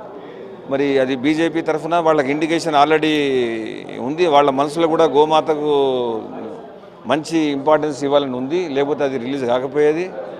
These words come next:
మరి even కాంగ్రెస్ను కూడా చూసేది ఉంటే, కాంగ్రెస్ ఒకసా-, ఒక టైంలో, ఇందిరాగాంధీ టైంలో వాళ్ళ ఎలక్షన్ సింబలే ఆ-, ఆవు దూడ.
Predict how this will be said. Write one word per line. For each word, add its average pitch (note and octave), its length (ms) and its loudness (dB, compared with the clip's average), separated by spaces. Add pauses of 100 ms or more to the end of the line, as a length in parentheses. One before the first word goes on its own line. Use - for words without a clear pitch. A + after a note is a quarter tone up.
(280)
మరి C#3 220 0
even D3+ 180 -2
కాంగ్రెస్ను E3 480 2
కూడా D#3+ 140 2
చూసేది D#3+ 360 -2
ఉంటే, D#3+ 260 0
కాంగ్రెస్ D#3+ 460 2
ఒకసా-, D3 320 2
ఒక C#3 180 0
టైంలో, D#3 520 4 (460)
ఇందిరాగాంధీ E3 680 2
టైంలో D3+ 480 2 (680)
వాళ్ళ C#3 280 8
ఎలక్షన్ D#3 420 6
సింబలే E3 500 4 (1040)
ఆ-, C#3+ 320 4
ఆవు E3 160 6
దూడ. E3 240 2